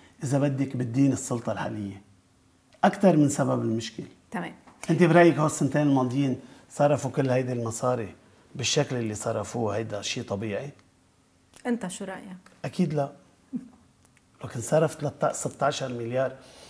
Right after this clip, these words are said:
Speaker 1: لكن هو كان في واحد وثلاثين مليار، صاروا أربعتاش. طب ها في ستاش، ما بعرف قد ايه انصرفوا او سبعتاش،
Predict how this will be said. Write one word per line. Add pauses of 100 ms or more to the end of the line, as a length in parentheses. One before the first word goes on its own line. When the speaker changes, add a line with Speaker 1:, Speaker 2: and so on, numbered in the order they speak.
(380)
Speaker 1:
لكن
هو
كان
في
واحد
وثلاثين
مليار،
صاروا
أربعتاش. (680)
طب
ها
في
ستاش،
ما
بعرف
قد
ايه
انصرفوا
او
سبعتاش،